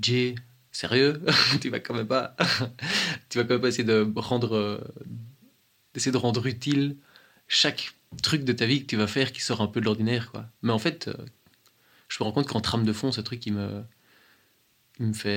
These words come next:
euh, enfin, il me meut, quoi. Il, il, il me met penser,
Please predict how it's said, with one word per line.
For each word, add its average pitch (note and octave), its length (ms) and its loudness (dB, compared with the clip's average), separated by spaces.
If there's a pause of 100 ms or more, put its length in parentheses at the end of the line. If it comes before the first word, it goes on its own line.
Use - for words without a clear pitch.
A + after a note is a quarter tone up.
(160)
euh, G2+ 140 -6
enfin, G2 340 -6 (100)
il A2 120 -4
me A2 100 0
meut, A#2 240 0
quoi. A2 220 -12 (320)
Il, G#2 500 -2
il, G#2 460 -2
il A2 80 -4
me A2+ 100 2
met A2 100 2
penser, A#2 720 -4